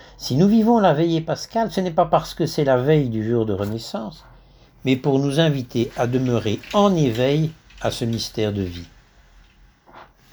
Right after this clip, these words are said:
Souvenons-nous, Jésus est mort le vendredi dans l'après-midi. Le sabbat se pointe légalement au coucher du soleil, et tout le samedi dans la nuit,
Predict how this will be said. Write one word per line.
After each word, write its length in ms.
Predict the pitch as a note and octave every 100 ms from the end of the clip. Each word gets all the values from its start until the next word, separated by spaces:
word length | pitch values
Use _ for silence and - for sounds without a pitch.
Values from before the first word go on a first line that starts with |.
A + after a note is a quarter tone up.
| - - _
Souvenons-nous, 540 | - A3+ F#3+ D3 G2 - - - _ _ _ _ _ _ _ - _ B2
Jésus 340 | A3 F#3+ A#3+
est 80 | G3+
mort 200 | A#3 A3
le 100 | E3
vendredi 540 | D3 E3 C#3 D3 F#3+
dans 120 | D3+
l'après-midi. 580 | A2+ A2+ C3+ B2 F2 D#2 _ _ _ _ _ _ _
Le 140 | G2+
sabbat 340 | F#2 A#2 G2 G2+
se 140 | -
pointe 400 | G2+ - A2 G#2
légalement 600 | G#2+ G#2+ G#2 G#2 A2 - -
au 80 |
coucher 380 | G#2 - G#2 A2
du 100 | G2+
soleil, 480 | - G#2+ A#2+ G3 B3+ - _ _ _ _
et 140 | A2+
tout 160 | - B3+
le 80 | B3+
samedi 500 | - E3 A#2 A#2+ G#3+
dans 160 | C#3+
la 140 | G#2 G2+
nuit, 420 | G2 D3 C4